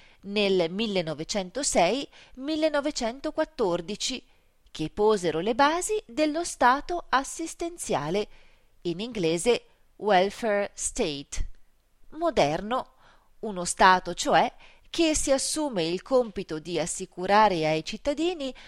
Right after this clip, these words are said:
protezione e benessere e di pagare le spese che ciò comporta.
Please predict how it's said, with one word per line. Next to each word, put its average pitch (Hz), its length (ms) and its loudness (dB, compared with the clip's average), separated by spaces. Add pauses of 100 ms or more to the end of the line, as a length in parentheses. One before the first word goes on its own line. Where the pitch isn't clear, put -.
(120)
protezione 330 840 -2
e 339 60 -2
benessere 214 760 0 (340)
e 190 140 -2
di 175 120 -10
pagare 196 480 4
le 294 140 -2
spese - 600 -4 (100)
che 370 180 -6
ciò 185 320 -2
comporta. 233 800 -2